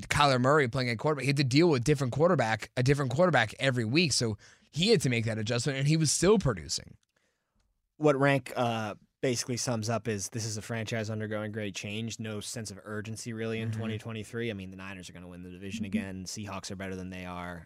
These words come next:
Speaker 1: Yeah, that
Speaker 2: So
Speaker 1: division is, unless something catastrophic happens to San Francisco,
Speaker 2: It's theirs to win next
Speaker 1: Yeah,
Speaker 2: year,
Speaker 1: right.
Speaker 2: despite who plays quarterback.
Speaker 1: I'd
Speaker 2: Um,
Speaker 1: even say for the next maybe three, five years.
Speaker 2: So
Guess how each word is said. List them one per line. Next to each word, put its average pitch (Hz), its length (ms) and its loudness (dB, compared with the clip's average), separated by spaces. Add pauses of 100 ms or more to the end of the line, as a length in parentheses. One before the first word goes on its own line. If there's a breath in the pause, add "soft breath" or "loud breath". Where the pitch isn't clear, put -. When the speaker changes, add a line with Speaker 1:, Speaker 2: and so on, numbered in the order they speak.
(240)
Speaker 1:
Yeah, 113 260 2
that 156 240 4
Speaker 2:
So 175 80 2
Speaker 1:
division 143 340 4
is, 127 260 2
unless 160 300 6
something 180 420 4
catastrophic 139 840 4
happens 135 340 4
to 120 60 -6
San 127 240 0
Francisco, 123 680 2
Speaker 2:
It's 120 140 -4
theirs 107 340 -4
to 117 120 -8
win 107 180 -4
next 107 120 -2
Speaker 1:
Yeah, 123 160 2
Speaker 2:
year, 107 160 -2
Speaker 1:
right. 107 160 -6
Speaker 2:
despite 117 460 -2
who 110 100 -4
plays 98 260 -8
quarterback. 90 760 -8
Speaker 1:
I'd 143 240 4
Speaker 2:
Um, 202 60 6
Speaker 1:
even 202 200 6
say 175 160 6
for 156 100 -4
the 151 100 2
next 147 220 2
maybe 135 380 2 (480)
three, 131 240 2
five 117 340 2
years. 98 360 -4
Speaker 2:
So 127 640 6